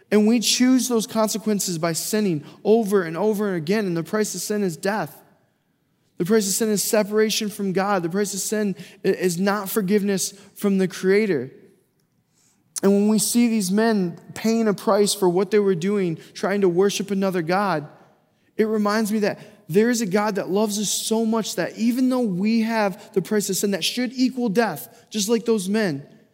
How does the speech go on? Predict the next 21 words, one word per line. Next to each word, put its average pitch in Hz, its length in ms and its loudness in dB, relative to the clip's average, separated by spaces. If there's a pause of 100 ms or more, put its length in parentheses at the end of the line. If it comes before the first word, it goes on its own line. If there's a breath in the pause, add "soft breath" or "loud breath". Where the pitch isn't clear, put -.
(240 soft breath)
he 233 160 6
sent 247 360 0
his 220 360 -2
son 226 320 2
down, 185 480 0 (340 soft breath)
Jesus 220 420 2
Christ, 208 360 -2
to 185 60 -2
come 202 320 -2 (180 loud breath)
live 208 300 2
a 240 60 2
life 202 520 -2 (840)
and 190 100 2
teach 220 280 0
us 233 160 0
the 226 120 -2
truth. 202 380 -2
But 196 100 0
not 214 180 0
only 226 200 0
that, 202 240 -2